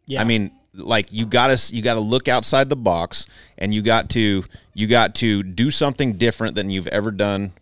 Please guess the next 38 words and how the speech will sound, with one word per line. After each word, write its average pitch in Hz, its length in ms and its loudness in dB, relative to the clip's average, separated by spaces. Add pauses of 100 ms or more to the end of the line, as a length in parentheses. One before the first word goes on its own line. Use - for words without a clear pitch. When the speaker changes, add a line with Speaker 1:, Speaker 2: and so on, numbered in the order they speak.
Speaker 2:
before 95 540 -2
to - 180 -12
get 90 320 -8
where 87 140 -6
you're 80 180 -8
going. 78 340 -14 (120)
Speaker 1:
Yeah, - 280 -8 (240)
exactly. 107 440 -10
Speaker 2:
You 104 60 -2
know? 92 260 -6 (280)
And 107 220 0
so 117 400 4 (580)
what 139 200 2
I'm 131 140 2
saying 139 280 0
by 104 140 2
that 101 180 0
is, 101 260 -2
like, 104 300 -2
we're 143 220 2
a 143 80 4
word, 110 340 2 (160)
we're 165 460 2
a 107 140 4
world 113 420 4
of 92 120 2
technology. 85 720 -6 (800)
Like, 113 200 -4
there's 110 160 -4
so 135 240 2
many 160 180 0
things 117 320 -2
available 95 400 -2
to 113 180 -4
us 120 200 -2
to - 80 -10
streamline 104 500 -6
things. 131 400 -6